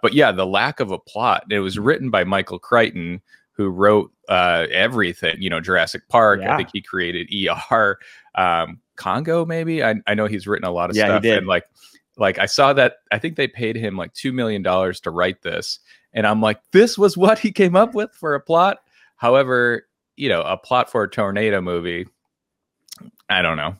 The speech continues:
Speaker 1: I guess you don't really need one. <laughs> It's like, "Oh, let's just show some tornadoes." <laughs>
Speaker 2: That'd be so funny if you see a script and it's like, they get in the truck, insert special effects scene. They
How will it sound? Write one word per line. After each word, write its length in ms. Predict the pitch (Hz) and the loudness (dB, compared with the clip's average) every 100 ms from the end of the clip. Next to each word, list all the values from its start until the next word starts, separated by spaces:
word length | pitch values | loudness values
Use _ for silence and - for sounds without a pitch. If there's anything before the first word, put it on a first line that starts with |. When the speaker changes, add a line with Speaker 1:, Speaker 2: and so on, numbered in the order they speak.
| - | -6
Speaker 1:
I 80 | 95 | -2
guess 200 | 92 - | -2 -2
you 60 | |
don't 140 | 95 85 | -6 -2
really 200 | 90 85 | -2 -2
need 180 | 87 95 | -2 0
one. 240 | 117 127 - | 0 0 -4
<laughs> 80 | - | 0
It's 220 | 113 101 | 0 2
like, 160 | 113 123 | 0 2
"Oh, 160 | 151 123 | 4 4
let's 120 | 104 | 2
just 120 | 95 | -4
show 120 | - - | -6 -6
some 140 | - | -8
tornadoes." 560 | - - 64 - - - - _ - - | -10 -10 -10 -12 -12 -20 -20 _ -20 -20
<laughs> 480 | - _ - - | -20 _ -8 -6
Speaker 2:
That'd 240 | - 170 202 | 2 2 4
be 100 | 240 | 0
so 220 | - 170 | 4 2
funny 300 | - 147 147 | 4 2 2
if 120 | 139 | 0
you 80 | 131 | -2
see 220 | - 143 | -2 0
a 60 | 131 | -2
script 420 | - - 127 - | -2 0 0 0
and 80 | 120 | -6
it's 180 | 113 120 | -4 0
like, 360 | 110 110 - _ _ _ | 2 2 -4 _ _ _
they 160 | 135 139 | 2 4
get 180 | 139 147 | 4 2
in 60 | |
the 60 | 156 | 0
truck, 460 | - 151 131 98 - | 0 2 2 0 -4
insert 500 | 135 143 - 147 123 | -2 -2 0 0 0
special 460 | - - 131 - 123 | -2 -4 -4 -2 -8
effects 380 | - 117 104 - | -2 -4 -4 -10
scene. 420 | 120 101 87 85 _ - 135 - 131 135 - 127 139 | -8 -8 -10 -14 _ -10 -8 -8 -10 -10 -10 -6 2
They 420 | 143 139 135 | 4 6 4